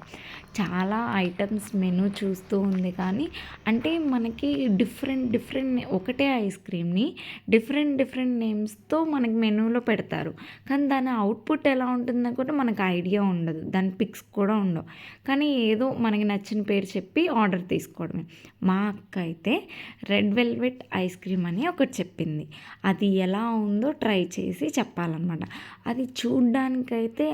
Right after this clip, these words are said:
ఐస్ క్రీమ్‌లానే అనిపించలేదు, కానీ దాన్ని, ఆ, way of decoration ఉంది కదా, చాలా, చాలా, చాలా బాగుందన్నమాట.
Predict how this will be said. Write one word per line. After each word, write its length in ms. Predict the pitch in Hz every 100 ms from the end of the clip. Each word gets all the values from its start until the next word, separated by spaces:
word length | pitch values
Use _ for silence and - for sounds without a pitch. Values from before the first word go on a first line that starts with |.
| 240
ఐస్ 240 | 202 202
క్రీమ్‌లానే 680 | - 254 240 220 214 214 262
అనిపించలేదు, 760 | 254 202 202 - 180 170 160 - - - - -
కానీ 300 | 262 294 311
దాన్ని, 840 | 302 277 262 269 277 302 320 277 247 - _ _ - -
ఆ, 340 | 220 214 214 214
way 100 | 269
of 220 | 277 233
decoration 800 | 185 202 196 226 226 220 226 214
ఉంది 240 | 190 180
కదా, 280 | 175 196 294 - - - - - 196
చాలా, 680 | 165 175 180 208 233 214 - - _ _ _ -
చాలా, 300 | 214 226 277
చాలా 360 | 285 247 226 226
బాగుందన్నమాట. 1000 | 196 165 165 160 156 156 156 - 247